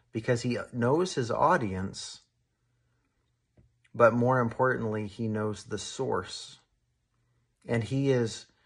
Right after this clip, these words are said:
relaying, recapping this last forty years, but he's doing it in such a way to emphasize the high points. It's like a Cliff's Notes of the book of Numbers, Exodus and Numbers.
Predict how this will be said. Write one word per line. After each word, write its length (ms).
relaying, 1080
recapping 1120
this 160
last 340
forty 280
years, 680
but 140
he's 200
doing 380
it 180
in 200
such 340
a 80
way 320
to 220
emphasize 680
the 100
high 300
points. 720
It's 160
like 160
a 80
Cliff's 580
Notes 560
of 180
the 80
book 220
of 100
Numbers, 680
Exodus 460
and 100
Numbers. 460